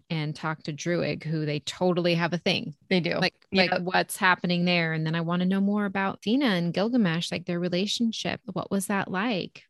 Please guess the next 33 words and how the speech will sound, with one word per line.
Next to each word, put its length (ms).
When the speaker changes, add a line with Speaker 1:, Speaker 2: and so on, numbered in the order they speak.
Speaker 1:
Um, 100
Speaker 2:
Mm-hmm. 260
Speaker 1:
you 180
kind 300
of 80
don't 240
know 180
if 160
it's 420
just 300
friends 640
or 180
if 100
he 220
loves 380
her. 220
Like, 220
I 140
could 160
tell 180
he 280
loves 260
her, 240
but 180
what 120
kind 180
of 60
relationship 520
was 140
that? 180
Like, 180
I 180
just 380